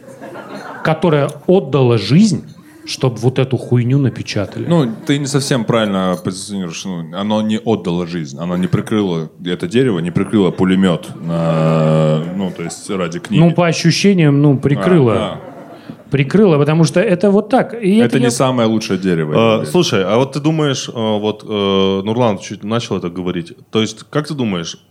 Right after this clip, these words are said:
Speaker 3: во время кризиса бывает, вот если в стране кризис, да, условно говоря, э, творчество может быть лучше при кризисе?
Speaker 1: Смотри,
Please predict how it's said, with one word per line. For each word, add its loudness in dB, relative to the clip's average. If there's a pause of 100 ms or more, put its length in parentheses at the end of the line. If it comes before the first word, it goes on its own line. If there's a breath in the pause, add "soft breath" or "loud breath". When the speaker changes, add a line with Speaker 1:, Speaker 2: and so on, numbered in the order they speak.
(100)
Speaker 3:
во -2
время -2
кризиса -8 (1040 soft breath)
бывает, -2 (100)
вот -8
если 0
в -10
стране -4
кризис, -8
да, -8
условно -8
говоря, -12 (260)
э, -10 (1400)
творчество -2
может -4
быть -4
лучше -2 (180)
при -8
кризисе? -12
Speaker 1:
Смотри, -4